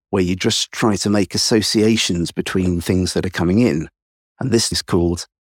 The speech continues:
unsupervised learning. And that's what it was doing, where you learn, for example, how your senses are connected together. And I was focused on a particular way, two mechanisms that you can see happening in the brain work together to consolidate this learning.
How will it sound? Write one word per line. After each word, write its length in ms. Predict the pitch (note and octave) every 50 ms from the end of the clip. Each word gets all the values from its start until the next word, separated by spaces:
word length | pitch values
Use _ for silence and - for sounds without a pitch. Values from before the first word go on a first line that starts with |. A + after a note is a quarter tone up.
| _ _ _ -
unsupervised 840 | G#2+ G#2 F#2+ - - G2 F2 - - - F2+ E2+ E2+ D#2 - - -
learning. 460 | F2+ F#2 F2 D#2+ D#2+ C2 A#1 D#2 -
And 100 | - B1
that's 200 | - - - -
what 100 | - G2+
it 60 | C#2 C#2
was 100 | F2+ -
doing, 400 | - F#2 F2 D#2 D#2+ D#2+ - - - _ _ _ _ _ _ _
where 160 | - F2+ F2+
you 160 | F2+ F2+ F2
learn, 380 | F2+ F#2+ F#2+ F#2 F#2 F#2 F2+ F2
for 120 | - C#2+
example, 440 | E2 - - F#2 F2+ E2+ - E2+ D#2+
how 320 | - - - G#2 G2 F#2+
your 160 | F#2+ F2 E2+
senses 480 | - - - E2 D2 - - E2+ F2 -
are 40 | F2
connected 480 | - - E2 D#2+ - - - - -
together. 460 | - F2+ - G#2 G2 F2 C#2 C2 C2+ - - _ _ _ _ _ _ _ _ _ _ -
And 120 | A2+ A#2+
I 20 |
was 120 | A#2 A2+ -
focused 480 | - - C3 C3 - - - - -
on 100 | G#2 G2
a 60 | G2 -
particular 520 | - G2+ - - - - - - B2+ A2
way, 440 | F#2+ F2+ - - B1+ E2+ G2+ G#2+ A2 - _
two 220 | - - C#3+ C#3 C3
mechanisms 800 | B2+ A2 - - A2 F#2+ F2 F2 - D#2+ D2+ E2 F2 - -
that 120 | - - -
you 80 | -
can 160 | - - F2+
see 200 | - - - F2
happening 520 | F2 - - A#2+ A2+ - - G#2+ F#2 F2+ F#2
in 100 | F2+ D#2+
the 60 | D#2
brain 460 | - - B1 A#1+ A#1 A#1+ E2 G2 G3+ - _ _ _ _ _ _ _ -
work 340 | G2 G#2+ A#2 B2+ C3 -
together 440 | - - - - - D#2+ D2+ D#2+ D#2+
to 140 | D#2+ - -
consolidate 640 | - - - E2+ - - G2 E2+ F2 E2+ D#2+ D#2 -
this 160 | - - -
learning. 460 | C#3 C#3+ C#3+ A2 D#2 - G1+ - -